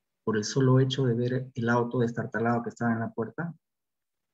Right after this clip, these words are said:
y que nos ofrecía un millón de dólares para entregarnos en efectivo. Definitivamente la historia del mundo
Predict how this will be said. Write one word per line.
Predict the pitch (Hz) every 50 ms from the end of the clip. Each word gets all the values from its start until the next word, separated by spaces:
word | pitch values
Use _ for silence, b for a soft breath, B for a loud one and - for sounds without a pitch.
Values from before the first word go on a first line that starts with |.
| _ _ _ _ _ _ _ _ _ _
y | - 110
que | - 120 117
nos | 117 117 117
ofrecía | - - - 143 143 - - 139 131
un | 131 131 127 120
millón | 117 120 120 120 113
de | 113 113
dólares | 113 113 113 110 110 107 - - - - _ _ _ _ _ _ _ _ _ _ _ _
para | - 104 104
entregarnos | 107 98 98 101 98 104 95 92 101 104 101 - - - _ _ _ _
en | 107 98 101
efectivo. | 117 - - - - - - - 123 - _ _ _ _ _ _ _ _ _ _ _ _ _ _ _ _ _ _ _ _ _ _ _ _ _ _ _ _ _ _ _ _ _ _ _ _ _ _ _ _ -
Definitivamente | 143 143 151 160 160 160 160 190 196 196 196 196 196 196 196 185
la | 156
historia | 147 147 - - 175 175 175
del | 170 160 160
mundo | 170 170 165 170 170 165 165 185 233 262 -